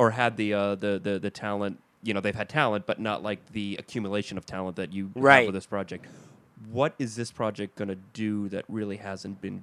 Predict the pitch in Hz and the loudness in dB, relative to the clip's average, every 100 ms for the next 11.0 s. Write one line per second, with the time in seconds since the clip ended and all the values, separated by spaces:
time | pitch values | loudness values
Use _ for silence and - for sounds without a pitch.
0 | - 95 92 92 92 - _ - - - | -8 -8 -6 -8 -10 -14 _ -20 -20 -16
1 | - 254 226 190 202 196 190 214 202 190 | 8 10 10 6 6 4 4 2 2 0
2 | 175 180 165 185 170 - 156 143 147 - | -2 0 0 0 -2 -2 -4 -2 -4 -4
3 | - 131 113 120 - 147 131 - - 196 | 4 4 4 0 6 6 6 -4 -4 0
4 | 180 156 135 - 147 - 123 123 117 120 | 2 2 0 -4 -4 -2 0 2 2 -2
5 | - 139 131 82 82 - 60 _ _ - | -4 -6 -6 -12 -14 -18 -20 _ _ -20
6 | - - 117 131 131 127 127 135 135 - | -20 -8 0 4 4 4 0 -2 -4 -2
7 | 127 123 - - - _ _ 110 117 - | -2 0 -4 -4 -12 _ _ -10 -10 2
8 | 135 147 160 - 156 147 147 151 151 147 | 2 2 -2 -6 -6 -6 -4 -4 -4 -4
9 | 113 92 95 101 107 _ - 120 - 120 | -2 0 -2 -4 -12 _ 4 4 4 -8
10 | 101 101 90 98 - - 85 - - - | 2 2 2 -6 -6 -4 -4 -6 -18 -20